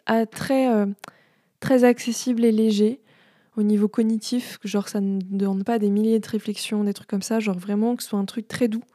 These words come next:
Mais ça reste quand même autour du développement personnel pour moi, je, ou l-, ou philosophique. Alors,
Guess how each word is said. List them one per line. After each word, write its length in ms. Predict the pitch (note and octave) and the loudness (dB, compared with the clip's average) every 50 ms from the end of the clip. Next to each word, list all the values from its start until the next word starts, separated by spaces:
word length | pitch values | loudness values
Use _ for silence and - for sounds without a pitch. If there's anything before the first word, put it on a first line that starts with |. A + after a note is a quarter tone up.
| - - - - - - - - - - - - - - - _ _ _ _ _ | -20 -20 -20 -20 -20 -20 -20 -20 -20 -20 -20 -20 -20 -20 -20 _ _ _ _ _
Mais 240 | - G#3 G#3+ A#3 B3 | 0 2 4 6 6
ça 180 | B3 - - G#3 | 4 4 2 2
reste 240 | G3+ G#3+ A3+ - - | 2 2 2 2 2
quand 60 | G#3+ | 2
même 140 | G#3 G#3 G3+ | 2 4 2
autour 180 | F#3+ - A3 | 2 0 -2
du 100 | G#3 G3+ | -2 -2
développement 440 | F#3 F3+ G3+ F#3+ G3 G3 G3 G#3+ G#3+ | 0 0 0 2 2 0 0 0 -2
personnel 500 | G3+ G#3 G3 F#3+ - G3+ G3 G3 G#3 G#3 | -2 -4 -6 -6 -6 -4 -2 -2 -2 -4
pour 160 | - - G3+ | -4 -4 -4
moi, 460 | F#3+ F#3+ G3 G3 G#3 G#3+ A3+ A3+ A3+ | -2 0 0 0 0 0 0 0 0
je, 640 | A3 G3+ G3+ G3+ F#3+ F#3+ F#3+ F#3+ F#3+ G3 G#3 G#3+ - - - - - - _ _ | -2 -2 -4 -4 -4 -4 -4 -4 -4 -6 -6 -8 -10 -12 -14 -16 -18 -20 _ _
ou 140 | - G#3 G#3 | -4 -2 -2
l-, 180 | G3+ G#3+ - - | -2 -2 -4 -6
ou 120 | - G#3 | -8 -8
philosophique. 760 | - - - G3+ G#3+ G#3 G3+ G#3 G#3 - - A3+ A#3 - - | -8 -10 -6 -2 -2 0 0 0 -2 -2 -6 -10 -10 -8 -8
Alors, 240 | G3 G3+ G3 G#3 | -8 -8 -10 -12